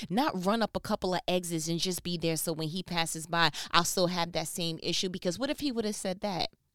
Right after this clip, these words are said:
What if he would have said, "Okay, so Jesus is right there by exit one. So if I scurry up to exit three earlier,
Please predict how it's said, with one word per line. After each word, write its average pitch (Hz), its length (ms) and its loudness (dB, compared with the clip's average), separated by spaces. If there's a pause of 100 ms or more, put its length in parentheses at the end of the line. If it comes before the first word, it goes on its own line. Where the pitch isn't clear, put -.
(560)
What 262 120 4
if 330 120 4
he 311 100 6
would 240 120 2
have 240 100 0
said, 214 140 0
"Okay, 220 200 -2
so 180 180 2
Jesus 233 440 0
is 175 180 0
right 180 280 -2
there 175 120 0
by 160 240 0
exit 165 420 -4
one. 147 380 -2 (180)
So - 180 2
if 151 120 2
I 294 120 2
scurry 233 540 0
up 202 180 0
to - 200 -6
exit 170 420 -2
three 165 440 0 (100)
earlier, 170 640 4